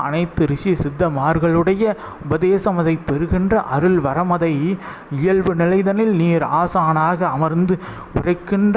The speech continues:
அவ்வுரைதனில் அவர்களுக்கு அவ் உயர் உபதேசமதை உரைக்கின்ற வேளைதனில்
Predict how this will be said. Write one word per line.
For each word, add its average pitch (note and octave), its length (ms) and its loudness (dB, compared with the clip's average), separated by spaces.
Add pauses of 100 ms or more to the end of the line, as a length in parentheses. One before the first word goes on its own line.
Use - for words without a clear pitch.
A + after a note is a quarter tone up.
(160)
அவ்வுரைதனில் F#3 840 0
அவர்களுக்கு D#3 720 0 (680)
அவ் D3+ 140 -2 (640)
உயர் F#3+ 340 -2 (340)
உபதேசமதை D#3+ 840 2 (680)
உரைக்கின்ற F#3+ 640 2
வேளைதனில் E3+ 560 2